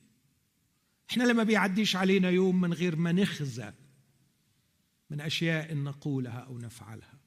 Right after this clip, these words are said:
لكن my representative يدخل ليمثلني،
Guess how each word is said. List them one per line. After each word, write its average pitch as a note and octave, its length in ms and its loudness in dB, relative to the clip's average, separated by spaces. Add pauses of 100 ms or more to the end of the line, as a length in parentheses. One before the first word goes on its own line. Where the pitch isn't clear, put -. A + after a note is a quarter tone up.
(1120)
لكن C3+ 340 -6
my F#3 360 -2
representative A#2+ 1000 -14 (1080)
يدخل F3+ 720 -4
ليمثلني، C#3 960 -6